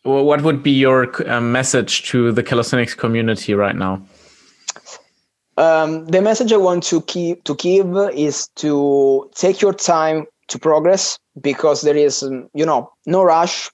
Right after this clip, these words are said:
Speaker 2: But at the same time, I would suggest to always, uh, you know, point for, uh, always aim for something,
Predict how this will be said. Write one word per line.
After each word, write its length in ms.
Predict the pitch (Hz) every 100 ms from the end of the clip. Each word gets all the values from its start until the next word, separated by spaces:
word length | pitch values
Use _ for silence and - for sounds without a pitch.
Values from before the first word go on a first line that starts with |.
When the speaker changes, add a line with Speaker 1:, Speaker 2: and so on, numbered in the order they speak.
| -
Speaker 2:
But 300 | 143 156 156
at 80 |
the 140 | 165 165
same 240 | 202 226
time, 380 | - 190 180 175
I 160 | 165 156
would 180 | 156
suggest 640 | 156 - 151 160 165 - -
to 200 | 143 147
always, 560 | 165 185 196 185 - _ _ _ _ _ _ _ -
uh, 480 | 156 156 156 151 151
you 120 | 156
know, 280 | 175 160 151 - _ -
point 380 | 180 190 190
for, 540 | 180 - 165 156 151 147
uh, 320 | 147 143 139 -
always 360 | 190 214 214
aim 280 | 180 180 180
for 240 | 165 170 156
something, 720 | 156 160 165 160 160 156